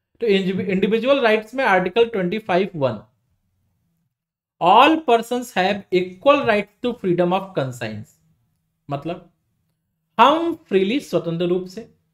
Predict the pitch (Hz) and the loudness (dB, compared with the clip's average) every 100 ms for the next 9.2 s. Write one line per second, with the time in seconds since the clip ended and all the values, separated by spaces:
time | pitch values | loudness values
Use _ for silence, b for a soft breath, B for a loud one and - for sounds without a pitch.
0 | _ _ _ _ 180 190 240 277 226 151 | _ _ _ _ 2 2 4 4 4 4
1 | 165 196 214 240 247 _ _ _ - 151 | 2 2 -2 -6 -8 _ _ _ -4 -2
2 | 156 220 - 220 214 220 - 226 220 226 | -4 -8 -6 -6 -6 -10 -10 -10 -8 -10
3 | - 175 - 233 214 - 220 214 - - | -6 -4 -4 -10 -10 -8 -8 -10 -12 -10
4 | 247 247 - 175 170 151 131 120 - 113 | -12 -12 -4 -2 -2 -4 -6 -8 -10 -14
5 | - - _ - 127 _ _ _ _ - | -14 -20 _ -20 -20 _ _ _ _ -20
6 | - _ _ _ _ _ _ _ _ 151 | -20 _ _ _ _ _ _ _ _ -2
7 | 190 294 - 180 185 185 202 247 233 226 | 2 2 4 0 0 2 4 4 2 -2
8 | 226 185 170 175 214 214 175 160 190 180 | 0 0 0 -2 -4 -2 -4 -4 -6 -2
9 | 170 | 0